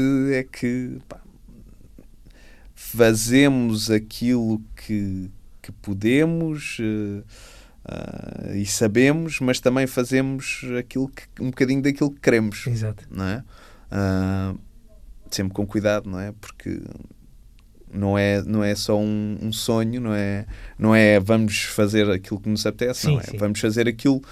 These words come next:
Speaker 1: que nos apetece, sabendo que é um negócio,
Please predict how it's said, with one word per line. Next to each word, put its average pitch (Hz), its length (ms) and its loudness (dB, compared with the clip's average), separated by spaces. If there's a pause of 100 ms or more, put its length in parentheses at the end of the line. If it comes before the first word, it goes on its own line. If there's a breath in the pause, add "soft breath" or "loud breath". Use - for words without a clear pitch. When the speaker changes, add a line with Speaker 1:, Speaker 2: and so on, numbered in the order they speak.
(300 loud breath)
Speaker 1:
que 131 60 -4
nos 131 140 2
apetece, 170 500 4
sabendo 123 640 -2
que - 120 -6
é 123 40 0
um 123 100 0
negócio, 127 680 4